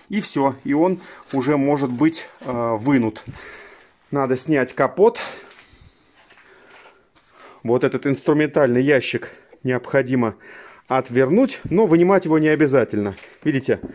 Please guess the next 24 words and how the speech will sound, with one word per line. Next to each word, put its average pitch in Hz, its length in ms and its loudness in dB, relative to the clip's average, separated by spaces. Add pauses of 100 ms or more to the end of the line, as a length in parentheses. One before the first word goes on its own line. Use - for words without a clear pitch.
(420)
он 120 200 0
будет 120 240 2
вот 113 200 2
так 120 200 0
вот 104 180 -2 (1000)
ходить, 135 560 -2 (140)
и 220 300 0 (560)
достаточно 139 560 2
пространства 165 600 0
будет 151 220 2
для 127 120 2
того, 139 260 2
чтобы 139 340 2 (840)
радиатор 135 460 2
вот 131 120 2
так - 160 -4
приподнять, 156 720 2 (1300)
и, 170 100 2
соответственно, 139 480 0
он 147 240 2
выйдет 143 320 2 (240)
со - 140 -6
своих 135 400 0
нижних 143 480 -2